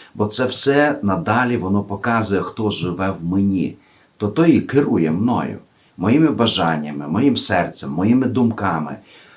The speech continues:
Той наповнює мене. Чи це той є світ, чи це є Господь наш Ісус Христос.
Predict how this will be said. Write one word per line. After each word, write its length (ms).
Той 220
наповнює 760
мене. 400
Чи 180
це 180
той 360
є 200
світ, 520
чи 140
це 220
є 80
Господь 540
наш 220
Ісус 380
Христос. 640